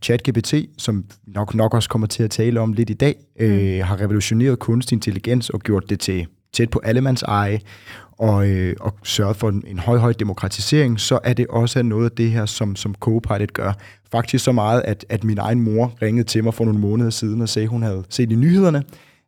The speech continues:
Speaker 1: at, øh, at nu kom der noget ny teknologi fra Microsoft, der hed Copilot, og det lød mega spændende, og det skulle jeg hjælpe hende med.
Speaker 2: Mm.
Speaker 1: Og så, så sagde jeg til hende, at, øh, jeg nok skulle hive, hive fat i en, som kunne forklare Copilot lidt bedre, og, og her sidder vi så i dag.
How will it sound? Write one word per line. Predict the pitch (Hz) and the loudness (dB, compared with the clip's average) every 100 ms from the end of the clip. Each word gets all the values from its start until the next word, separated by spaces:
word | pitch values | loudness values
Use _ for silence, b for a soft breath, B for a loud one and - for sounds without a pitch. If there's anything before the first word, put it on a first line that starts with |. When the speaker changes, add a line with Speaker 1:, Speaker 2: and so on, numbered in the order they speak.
| - | -2
Speaker 1:
at, | 127 - 123 | 0 2 2
øh, | 113 107 120 | 2 0 -2
at | 110 | -2
nu | 123 | -2
kom | - 147 | 2 0
der | 131 117 | 2 2
noget | 110 | 2
ny | 110 120 127 | 2 0 -2
teknologi | - 110 101 127 117 | -2 -2 -2 -2 -2
fra | - 98 92 | -2 -2 -4
Microsoft, | 104 120 131 120 - | -2 0 0 -2 0
der | |
hed | 101 | -2
Copilot, | 98 139 135 131 110 110 - | 0 0 0 0 0 -2 -4
og | 107 | -4
det | 117 117 | -2 0
lød | 117 101 90 - | 0 0 -6 -14
mega | 107 123 135 | -2 0 2
spændende, | 139 - 113 120 120 - | 0 0 0 2 0 -2
og | 104 98 | -6 -2
det | 117 | -2
skulle | - 117 | 0 0
jeg | |
hjælpe | 101 104 | 0 -2
hende | 120 98 | -2 -2
med. | 92 95 B 208 | -4 -8 B -8
Speaker 2:
Mm. | 185 160 B B _ | -8 -8 B B _
Speaker 1:
Og | 123 | -2
så, | 117 151 147 135 | 2 2 2 2
så | 135 | 0
sagde | 147 143 | 0 0
jeg | |
til | - | 2
hende, | 139 120 | 2 2
at, | 110 | 0
øh, | 113 107 104 | 0 2 2
jeg | 110 | 2
nok | 113 113 | 0 -4
skulle | - 120 | -2 0
hive, | 110 104 98 | 0 -2 -4
hive | 107 | -2
fat | 127 123 | 0 0
i | 135 | 2
en, | 131 | 0
som | - 110 | 0 -6
kunne | 110 | -6
forklare | 101 101 127 117 | -8 -2 0 0
Copilot | - 120 120 107 101 | 0 0 0 -2 -2
lidt | 104 | -2
bedre, | 120 139 190 170 _ | 0 0 0 -4 _
og, | 135 123 120 | 0 2 2
og | 117 | 0
her | 110 117 | 0 0
sidder | - 127 | 0 0
vi | 107 | 0
så | 113 | -2
i | 104 | -2
dag. | 107 | -2